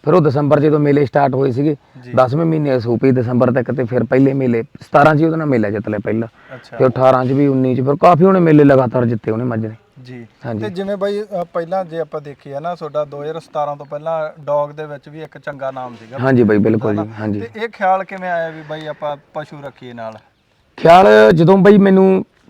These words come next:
Speaker 1: ਇੱਕ ਚੀਜ਼ ਮਹਿਸੂਸ ਹੁੰਦੀ ਸੀ, ਜਦੋਂ ਕੁੱਤੇ ਆਪਾਂ ਰੱਖਦੇ ਸੀ ਨਾ ਸ਼ੌਂਕ ਨੂੰ,
Speaker 2: ਜੀ।
Speaker 1: ਜਿਹੜਾ ਤਾਂ ਬੰਦਾ ਸ਼ੌਂਕ ਨੂੰ ਪਾਲਦਾ ਉਹ ਗੱਲ ਵੱਖਰੀ ਹੈ।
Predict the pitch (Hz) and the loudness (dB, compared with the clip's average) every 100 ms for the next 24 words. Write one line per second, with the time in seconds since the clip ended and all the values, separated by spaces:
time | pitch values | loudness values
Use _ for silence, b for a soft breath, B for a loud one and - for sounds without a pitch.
0 | _ - - 180 156 196 196 160 165 165 | _ -16 -2 0 2 4 4 6 4 4
1 | 143 120 131 147 - 135 - 156 170 175 | 2 0 2 2 2 2 4 4 6 4
2 | 135 147 196 143 123 120 110 113 _ 123 | 4 4 2 -2 -2 -2 -6 -10 _ -20
3 | 127 120 160 196 175 170 139 123 117 131 | -10 -4 0 2 0 -2 -4 -6 -6 -6
4 | 127 123 127 135 170 170 151 117 - 110 | -2 -2 -2 -2 -2 -2 -2 -4 -6 -6
5 | 107 | -6